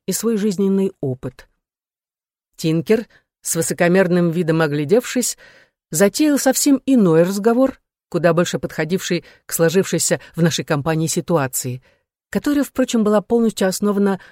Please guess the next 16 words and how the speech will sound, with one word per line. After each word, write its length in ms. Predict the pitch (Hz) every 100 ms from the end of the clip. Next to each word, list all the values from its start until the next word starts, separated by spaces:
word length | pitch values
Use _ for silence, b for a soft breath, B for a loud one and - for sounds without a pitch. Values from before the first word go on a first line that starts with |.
| B
на 160 | 175 170
гипотетических 920 | 175 196 196 185 254 - - 151 -
предположениях. 920 | 151 - 165 185 165 127 127 - _ _ _ _ _ _ _ _ _ _ _ _ _ _ _ _ _
«Чего 460 | - 170 147 190 302
вы 160 | 254
боялись, 520 | 202 175 190 285 269 -
когда 320 | 180 170 202
были 240 | 214 196
детьми?» 500 | 175 202 - 135 123 _ _ -
спросил 520 | - - 139 - 143
он. 220 | 135 135 _ _ _ _ _ _ _ _ _ _
Я 140 | - 180
сказала: 640 | - 175 175 180 175 160 _ _ _ _ _ -
«Кошек». 500 | 175 160 - - _ _ _ _ _ _ _ _ _ _
Тинкер 400 | - 170 165 143
сказал: 500 | - 156 139 180 170